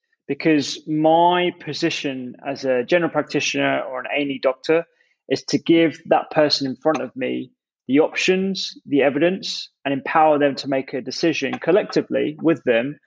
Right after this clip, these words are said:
that is in their best interests. And if they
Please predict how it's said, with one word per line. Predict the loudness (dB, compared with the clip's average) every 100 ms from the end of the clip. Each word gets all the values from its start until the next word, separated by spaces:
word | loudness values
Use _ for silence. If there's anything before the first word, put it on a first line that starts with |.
| _ _ 2
that | 2 2 0
is | 0 0 -6 -6
in | 0
their | 2 2
best | 2 -2 -2
interests. | -4 -6 -6 -6 -12 -16 -16 -16 -20 _ _ -4
And | -2
if | 2
they | 4 4 2 0